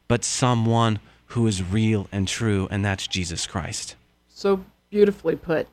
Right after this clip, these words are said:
Speaker 2: Thank you so much for sharing that, Joe. And you know, I, when you use that word religion, relig-, that word is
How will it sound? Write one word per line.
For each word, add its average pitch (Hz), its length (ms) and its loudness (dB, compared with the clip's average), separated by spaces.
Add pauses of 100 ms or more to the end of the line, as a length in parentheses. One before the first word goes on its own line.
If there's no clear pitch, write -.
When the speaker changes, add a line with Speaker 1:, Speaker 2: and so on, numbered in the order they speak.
(100)
Speaker 2:
Thank 180 260 -4
you 151 60 -10
so 165 180 -6
much 165 460 -2
for 170 80 -10
sharing 165 360 2
that, 139 220 0 (160)
Joe. 151 300 2 (380)
And 202 80 4
you 190 60 6
know, 208 260 4
I, 165 240 2 (400)
when 180 120 0
you 175 120 2
use 214 280 2
that 185 320 2
word 175 300 4
religion, 180 720 4 (920)
relig-, 294 380 8
that 240 280 -2
word 320 260 2
is 247 200 4